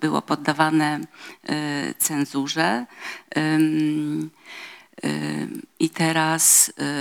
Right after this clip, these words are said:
właśnie, y, wydaje mi się, ja bym miała taką roboczą, szybką hipotezę, y, że to świetnie robiło przekładom,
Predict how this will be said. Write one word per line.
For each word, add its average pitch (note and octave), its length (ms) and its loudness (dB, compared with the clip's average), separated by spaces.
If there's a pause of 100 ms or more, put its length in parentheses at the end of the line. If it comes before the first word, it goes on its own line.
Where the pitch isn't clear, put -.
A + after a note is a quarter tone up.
(140)
właśnie, D3+ 920 0 (640)
y, - 120 -6
wydaje E3 460 2
mi F3+ 140 2
się, D#3 360 0 (140)
ja D3+ 140 -2
bym G3+ 200 -4
miała E3 320 2
taką D3+ 540 0
roboczą, E3+ 540 4
szybką F3+ 500 4
hipotezę, E3+ 920 0 (500)
y, C#3+ 40 0 (340)
że E3 160 0
to D#3 140 -4
świetnie E3 480 2
robiło D#3 380 -2
przekładom, D#3 840 0